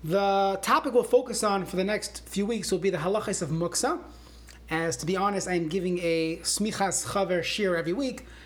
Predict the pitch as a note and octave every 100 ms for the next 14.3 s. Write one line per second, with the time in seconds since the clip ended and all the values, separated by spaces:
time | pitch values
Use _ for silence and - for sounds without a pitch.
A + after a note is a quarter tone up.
0 | - - E3+ F#3 F#3+ F#3 F#3 F#3 F#3 F3+
1 | E3 - D#3+ E3 F#3 F#3 F3+ F3 D#3+ D#3+
2 | F3 C#4 B3 C4 - - - - - F#3+
3 | G3+ F#3+ F#3 F#3+ E3+ F3 - - F#3+ F#3+
4 | F3 A3 A3 G#3 G3 - G3+ F3+ F3 E3
5 | F#3+ F#3 F3 F#3+ G3 F#3+ G3+ - G3 A#3
6 | F3+ E3+ - - - - E3 - A3+ G#3
7 | E3+ E3+ - - - - A#3 G#3+ F#3 D3+
8 | F3+ F#3 G#3 G#3+ G#3 - - - - -
9 | - - - C#4 A3+ A#3+ A3 G3 - -
10 | - - - - - F#3 G#3 G3+ G3 F#3+
11 | F#3 G3 G3 A3+ B3 B3 G3+ - G3 F#3
12 | - F3+ F#3+ G3 D3+ F#3+ F3+ F#3+ F#3+ F#3+
13 | F3+ A3+ A#3 G3 F#3 F#3 - E3+ E3 G#3+
14 | F3+ F3+ -